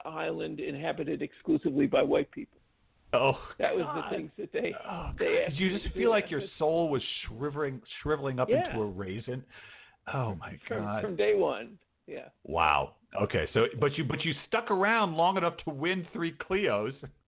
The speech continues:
Speaker 2: <laughs> I
Speaker 1: Yeah,
Speaker 2: feel like
Speaker 1: because
Speaker 2: you're,
Speaker 1: you
Speaker 2: yeah.
Speaker 1: get, you, you get that place. You're, you know, you're, you're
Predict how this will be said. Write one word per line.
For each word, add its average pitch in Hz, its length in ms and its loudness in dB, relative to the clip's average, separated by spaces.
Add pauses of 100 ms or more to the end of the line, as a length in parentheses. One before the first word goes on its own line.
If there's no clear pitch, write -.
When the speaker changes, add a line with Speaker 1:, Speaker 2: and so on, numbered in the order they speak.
(240)
Speaker 2:
<laughs> - 0 - (840)
I 131 140 4
Speaker 1:
Yeah, - 80 4
Speaker 2:
feel 139 120 0
like - 100 -2
Speaker 1:
because - 140 -8
Speaker 2:
you're, 98 100 -4
Speaker 1:
you 104 200 -2
Speaker 2:
yeah. - 80 0
Speaker 1:
get, - 160 -4 (320)
you, 208 140 -10
you 202 260 -10 (220)
get - 220 0
that - 180 -2
place. - 220 -6
You're, 190 140 -12 (140)
you 214 140 -8
know, 208 120 -6
you're, 170 200 -10 (200)
you're 170 160 -10